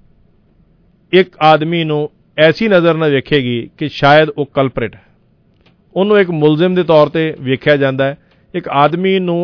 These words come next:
as a victim ਸ਼ਾਇਦ ਇੱਕ ਪਰਸੈਂਟ ਚਾਂਸਿਸ ਨੇ ਕਿ ਉਹਨੂੰ as a victim ਵੇਖਿਆ ਜਾਏ, ਜਦ ਕਿ ਫੈਕਟਸ ਇਹ ਨੇ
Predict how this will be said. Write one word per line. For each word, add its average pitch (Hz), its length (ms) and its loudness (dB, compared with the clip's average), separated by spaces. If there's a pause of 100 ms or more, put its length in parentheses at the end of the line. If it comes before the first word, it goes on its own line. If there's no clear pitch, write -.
(140)
as 143 220 0
a 120 100 -6
victim 131 380 -4 (1600)
ਸ਼ਾਇਦ 180 480 6
ਇੱਕ 156 220 -2
ਪਰਸੈਂਟ 135 420 -6
ਚਾਂਸਿਸ 135 440 -4
ਨੇ 135 140 -6
ਕਿ 135 100 -10
ਉਹਨੂੰ 151 220 -6
as 139 200 0
a 117 60 -4
victim 123 280 -6
ਵੇਖਿਆ 107 300 -8
ਜਾਏ, 101 200 -14 (1900)
ਜਦ 170 320 4
ਕਿ 160 200 -2 (1500)
ਫੈਕਟਸ 151 440 2
ਇਹ 233 180 6
ਨੇ 139 200 -2